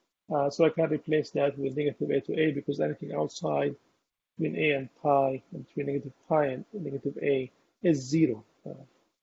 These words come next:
and the capital H magnitude in this case is all one. And then I have the complex exponent, uh, exponentials in here, e to the j omega one m, e to the j omega two n, uh,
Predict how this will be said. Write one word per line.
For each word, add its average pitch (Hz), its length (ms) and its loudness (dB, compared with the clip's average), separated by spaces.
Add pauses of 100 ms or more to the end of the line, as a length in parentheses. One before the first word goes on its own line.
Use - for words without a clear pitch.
(400)
and 139 420 0 (200)
the 135 520 0 (560)
capital 160 360 2
H - 400 -4
magnitude 156 560 -2
in 139 120 -4
this 143 140 -10
case 151 320 -2
is 139 200 -16
all 147 180 -2 (180)
one. 190 380 2 (680)
And 180 100 0
then 170 100 2
I 156 100 2
have 135 360 2
the 135 240 0
complex 147 440 -4
exponent, 135 560 -10 (200)
uh, 139 140 -10
exponentials 135 640 -10
in 131 160 -16
here, 139 260 -6 (480)
e 202 100 4
to 165 80 2
the 165 80 6
j 156 140 4
omega 139 300 4
one 135 260 2
m, 151 280 0
e 170 100 -4
to - 60 -12
the 143 80 -2
j 139 380 -2
omega 135 300 -6
two 156 280 -8
n, 131 300 -6 (580)
uh, 131 180 -8